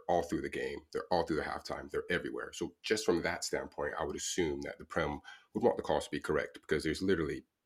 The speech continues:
hundreds of millions, billions of pounds, euros, dollars going on it. From s-, attending in the stadium, I mean, I, assuming your, assuming your stadium has, like, the big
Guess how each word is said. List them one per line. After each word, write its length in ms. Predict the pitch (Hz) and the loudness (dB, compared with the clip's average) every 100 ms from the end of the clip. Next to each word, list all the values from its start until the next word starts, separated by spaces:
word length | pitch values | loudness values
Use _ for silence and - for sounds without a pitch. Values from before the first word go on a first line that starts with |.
| - | -8
hundreds 300 | - 80 73 | 0 0 0
of 60 | 78 | 2
millions, 420 | 76 69 67 - - | 2 2 0 -6 -4
billions 260 | 73 71 | -4 -4
of 80 | - | -2
pounds, 360 | 73 69 69 - | 0 0 -2 -4
euros, 260 | 69 69 | -6 -4
dollars 440 | - 69 67 71 - _ _ _ - | 0 0 0 -6 -10 _ _ _ 2
going 260 | 78 73 | 4 4
on 140 | - - | 0 -6
it. 100 | - - - - - - _ | -10 -10 -8 -10 -12 -18 _
From 460 | - 107 90 80 - _ - | 8 10 12 8 2 _ -4
s-, 180 | - - _ _ _ _ - _ - - - | -4 -4 _ _ _ _ -20 _ -20 -16 -2
attending 440 | 107 - 107 90 90 | 0 4 6 6 6
in 80 | |
the 80 | 78 | 4
stadium, 580 | - 90 104 64 62 65 | 2 6 6 6 -2 -2
I 60 | 76 | 0
mean, 140 | 73 | 0
I, 80 | 69 - - - - - - - _ _ _ _ _ _ - | 0 -4 -14 -20 -18 -18 -20 -20 _ _ _ _ _ _ -4
assuming 360 | - - 120 107 | 0 6 10 10
your, 80 | - | 10
assuming 500 | 104 95 - 131 107 | 8 6 6 8 8
your 140 | 90 | 8
stadium 400 | - 85 80 76 | 6 6 8 6
has, 460 | 78 73 73 - - | 6 4 4 -2 0
like, 180 | 76 - | -2 0
the 60 | |
big 240 | 78 82 | 4 4